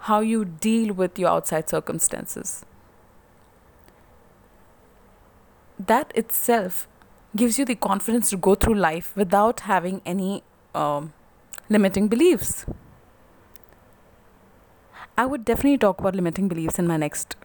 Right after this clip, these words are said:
podcast. However, I want you to know these points before you consider, you know, energy healing ses-, going in for energy healing sessions or therapy, et cetera. I wish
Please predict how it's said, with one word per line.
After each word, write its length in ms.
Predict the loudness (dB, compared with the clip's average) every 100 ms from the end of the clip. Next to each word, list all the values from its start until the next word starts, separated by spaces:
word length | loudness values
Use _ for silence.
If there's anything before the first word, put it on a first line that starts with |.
| -2
podcast. 540 | -2 0 -4 -4 -8
However, 720 | -4 0 2 2 4 2 0 -8 -20 -20 -20 -20 -20 _ 2
I 80 | 4
want 260 | 4 2
you 60 | 0
to 160 | -2
know 220 | 0 2 0
these 260 | -2 -6
points 540 | 0 2 2 -2 -6 -14 -20 -20 -20 -4
before 260 | -2 2 4
you 140 | 4
consider, 500 | 4 2 2 2 2 2 -2
you 60 | 0
know, 140 | 0
energy 360 | 2 2 2 2
healing 280 | 2 2 2
ses-, 320 | 2 2 0
going 200 | 2 4
in 100 | 2
for 100 | 2
energy 320 | 0 0 -2
healing 220 | -2 -4 -2
sessions 720 | 2 2 2 -2 0 -2 -4 -12 _ -20 -20 -20 -20 -4
or 140 | -2 0
therapy, 460 | 2 0 0 0
et 100 | 0
cetera. 420 | -2 -2 -2 -2 -4 -12 -20 -20 -20 _ _ -20 -20 -20 _ _ _ -20 -20 -20 -20 -20 0
I 120 | 4
wish 180 | 4